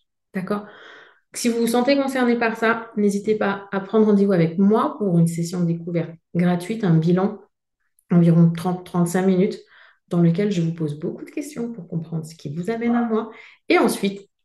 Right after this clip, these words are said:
je vous informe si oui ou non, je suis la personne et ma cohérence, nous sommes là pour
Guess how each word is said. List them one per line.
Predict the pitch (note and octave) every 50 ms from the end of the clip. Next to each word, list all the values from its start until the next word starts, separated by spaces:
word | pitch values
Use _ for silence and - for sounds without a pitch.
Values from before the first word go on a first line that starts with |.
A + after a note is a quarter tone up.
| _ _ -
je | G3 G3+ C#4
vous | D4+ D4+ D4 G#3+
informe | F3 F3 E3 F3 E3 E3+ E3
si | - - F#3+
oui | G3 C4+ F4
ou | F4+
non, | D4+ A#3+ G#3+ G#3+ - - - - _ _ _ _ _ -
je | F3+ G3
suis | G3 - - C#4+
la | C#4 A#3+
personne | - F#3 F3+ F3 - G3+ G3+ G3
et |
ma | E3+ E3 E3+
cohérence, | E3 E3+ F3+ E3+ E3+ F3 F#3 F3+ - - _ _ -
nous | F#3 F3+
sommes | F3+ F#3+ F3 F3+
là | F3+ F#3+
pour | F#3 - - F3 E3